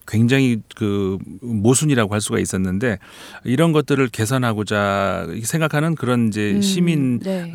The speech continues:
Speaker 1: 사회라든가 이런 것들이 있는 것이죠. 그러면서 무역을 하되 좀 공정하게 하자. 그러니까는, 어, 원 생산지의 사람들도, 어, 제대로 된 어떤 그 대우를 받고 그리고 특히 이제 그,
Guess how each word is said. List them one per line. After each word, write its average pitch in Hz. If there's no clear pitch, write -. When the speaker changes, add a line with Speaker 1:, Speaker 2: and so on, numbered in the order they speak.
Speaker 1:
사회라든가 113
이런 113
것들이 101
있는 104
것이죠. 95
그러면서 131
무역을 131
하되 135
좀 120
공정하게 117
하자. 92
그러니까는, 113
어, 104
원 131
생산지의 123
사람들도, 120
어, 98
제대로 120
된 113
어떤 104
그 98
대우를 117
받고 151
그리고 101
특히 -
이제 107
그, 92